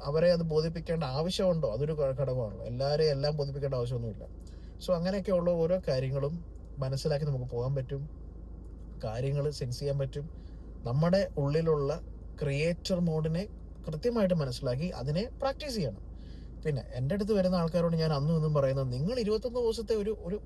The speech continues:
ഒരു ദിവസം കൊണ്ട് അത്ഭുതം സൃ-, ഏഹ്, സൃഷ്ടിക്കാമെന്നോ, അല്ല ഇരുപത്തൊന്ന് ദിവസം കൊണ്ട്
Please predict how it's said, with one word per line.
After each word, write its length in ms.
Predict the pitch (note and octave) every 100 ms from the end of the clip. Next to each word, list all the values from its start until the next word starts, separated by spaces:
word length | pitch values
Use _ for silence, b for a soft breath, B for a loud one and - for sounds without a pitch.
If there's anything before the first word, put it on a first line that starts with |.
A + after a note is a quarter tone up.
| E3
ഒരു 320 | F3+ G3+ F3+ E3+
ദിവസം 460 | E3+ F3+ G#3+ G3+ F#3 - - F#3
കൊണ്ട് 260 | F3+ F3
അത്ഭുതം 560 | F3+ D3+ D#3 F3 F3+ F3+ - - -
സൃ-, 140 | C#3+ C#3+
ഏഹ്, 360 | C#3 C#3+ C#3 - - - -
സൃഷ്ടിക്കാമെന്നോ, 840 | - D3+ - D3+ D3 C3 A#2 B2 B2+ B B B B
അല്ല 100 | C3
ഇരുപത്തൊന്ന് 420 | C#3 D#3+ F#3+ F#3+
ദിവസം 280 | D#3 D3 E3
കൊണ്ട് 480 | E3+ F3 F#3+ D#3+